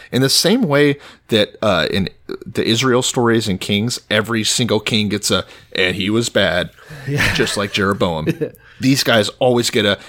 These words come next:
Speaker 1: "and he was good, just like his daddy."
Speaker 2: Yeah.
Speaker 1: When they're not. They're the same
Speaker 2: Yeah,
Speaker 1: fucking
Speaker 2: we're just,
Speaker 1: shit.
Speaker 2: just give him a pass, whatever. You know, uh, did he light
Speaker 1: Ugh.
Speaker 2: some incense at the wrong time? I guess he's all right. I guess he gets a pass.
Speaker 1: Insane. Um, the only thing that's new about Jotham, so Jotham's little chapter here is very short. It's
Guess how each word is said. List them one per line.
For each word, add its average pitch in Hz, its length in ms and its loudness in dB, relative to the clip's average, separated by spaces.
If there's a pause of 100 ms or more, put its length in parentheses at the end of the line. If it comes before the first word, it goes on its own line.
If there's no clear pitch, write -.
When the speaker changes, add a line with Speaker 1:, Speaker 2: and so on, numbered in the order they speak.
(120)
Speaker 1:
"and 131 160 0
he 147 160 0
was 143 200 0
good, 98 300 -2
just - 240 -6
like 98 160 -2
his 95 140 -4
daddy." - 400 -6
Speaker 2:
Yeah. 127 240 -6
Speaker 1:
When 113 100 2
they're 196 80 6
not. 220 280 0 (120)
They're 147 140 2
the 165 60 -2
same 170 260 0
Speaker 2:
Yeah, 196 60 4
Speaker 1:
fucking 160 120 6
Speaker 2:
we're 160 60 8
just, 151 180 -4
Speaker 1:
shit. - 160 -6
Speaker 2:
just 156 140 -16
give 139 80 -8
him 113 60 -14
a - 20 -16
pass, - 360 -16
whatever. 95 440 -18
You 123 120 -14
know, 101 120 -16
uh, 143 160 -6
did 175 100 -2
he 185 80 0
light 190 180 4
Speaker 1:
Ugh. - 60 -8
Speaker 2:
some 165 140 -2
incense 165 340 -2
at 170 80 -10
the 175 80 -4
wrong 180 220 0
time? 190 260 -4
I 131 60 -6
guess 120 180 -8
he's 98 160 -16
all 85 140 -14
right. 85 200 -16
I - 60 -16
guess 160 160 -2
he 147 60 -8
gets 127 120 -12
a - 40 -20
pass. - 440 -18 (760)
Speaker 1:
Insane. 98 560 -4 (360)
Um, 135 200 4
the 123 120 2
only 202 180 4
thing 202 160 2
that's 131 220 0
new 113 540 2
about 104 220 0
Jotham, 117 320 0
so 117 140 -4
Jotham's 151 400 0
little 131 120 0
chapter 120 320 0
here 113 100 0
is 92 80 -4
very 110 200 0
short. 101 400 -2 (280)
It's - 140 -6